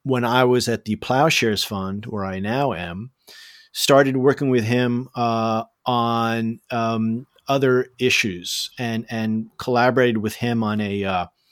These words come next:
on a report where he wrote an article, um, on the need to, uh, phase out our land-based ballistic missiles. And, and then that became, uh, more of an ongoing relationship where we both shared, um, that goal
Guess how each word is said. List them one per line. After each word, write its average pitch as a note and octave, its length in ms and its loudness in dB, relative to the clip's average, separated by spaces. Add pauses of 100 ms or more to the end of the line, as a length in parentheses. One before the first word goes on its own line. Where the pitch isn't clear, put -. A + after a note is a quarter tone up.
(220)
on B2+ 120 -2
a C3+ 60 4
report C#3+ 480 4
where A#2 100 0
he C#3 200 0
wrote A#2+ 360 2
an A2 120 -4
article, G#2+ 500 -4 (640)
um, G#2 340 -4
on A2 300 0
the G#2+ 80 -2
need A2 520 -2 (140)
to, G#2 400 -4
uh, G2+ 140 -4
phase G2+ 400 -4
out A2+ 300 -2 (140)
our G2+ 180 -6
land-based G2+ 640 -6
ballistic F#2+ 400 -10
missiles. - 420 -8 (880)
And, B2+ 320 -2
and C3 140 -2
then C#3 140 0
that D#3 280 4
became, C3+ 720 2
uh, A#2+ 280 0
more B2+ 240 2
of A#2 100 0
an A#2 100 0
ongoing B2 560 4
relationship A2 640 -2
where A2+ 120 0
we A2+ 120 0
both A#2+ 400 2
shared, A#2 720 0
um, G#2 240 -6
that A2+ 200 -2
goal G2+ 380 -6